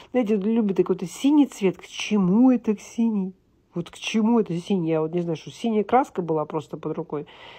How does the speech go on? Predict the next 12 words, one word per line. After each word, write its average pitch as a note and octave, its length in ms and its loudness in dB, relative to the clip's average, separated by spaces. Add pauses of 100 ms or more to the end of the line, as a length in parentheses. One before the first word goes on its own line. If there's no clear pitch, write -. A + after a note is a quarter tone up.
(220)
Тут A3+ 160 -10
уже G3 220 -2
не F#3+ 100 -2
подстрижено F3 720 -4
ничего. A3 460 -6 (3750)
Дорога E3+ 1080 -2
без F3 300 0
тротуара. E3+ 800 -4 (760)
Да? F#3+ 220 -4 (420)
Да, G3 120 -4
Арсений? F3+ 500 -6 (1800)
Так, E3+ 320 -8